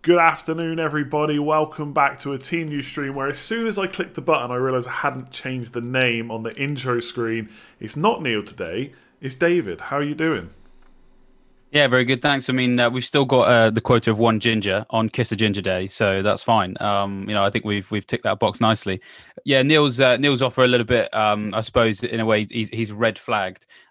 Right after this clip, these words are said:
Speaker 2: uh, with an unknown return date, but we should, uh, we should see him back, uh,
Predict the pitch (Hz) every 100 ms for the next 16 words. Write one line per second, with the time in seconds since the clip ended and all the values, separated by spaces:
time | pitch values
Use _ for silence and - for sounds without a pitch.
0 | 95 104 101 107 110 110 104 101 95 107
1 | 98 95 92 107 95 104 - 123 - 110
2 | 104 127 151 120 120 104 110 - - 104
3 | 98